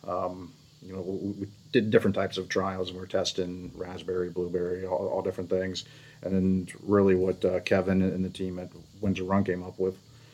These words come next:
you know, was this blueberry mix with it that, um, gives you, you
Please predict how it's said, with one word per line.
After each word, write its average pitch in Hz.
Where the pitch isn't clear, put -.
you -
know, 90
was 90
this 92
blueberry 98
mix 95
with 92
it 92
that, 90
um, 90
gives 95
you, 95
you 92